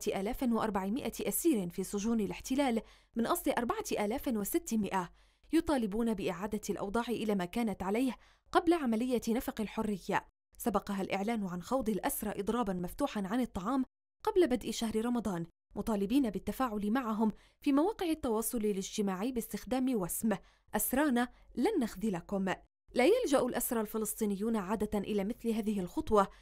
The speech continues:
إلا بعد نفاذ كافة الخطوات النضالية الأخرى وعدم الاستجابة لمطالبهم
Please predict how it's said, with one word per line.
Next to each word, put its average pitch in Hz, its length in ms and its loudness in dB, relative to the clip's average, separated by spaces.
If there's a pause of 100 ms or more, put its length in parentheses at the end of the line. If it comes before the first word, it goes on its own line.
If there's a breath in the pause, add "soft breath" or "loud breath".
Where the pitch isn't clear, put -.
(260 loud breath)
إلا 226 120 4
بعد 247 260 0
نفاذ 233 360 0
كافة 339 400 -2
الخطوات 208 520 -2
النضالية 226 680 2
الأخرى 190 420 -2 (340)
وعدم 208 320 0
الاستجابة 202 680 -2
لمطالبهم 214 800 -2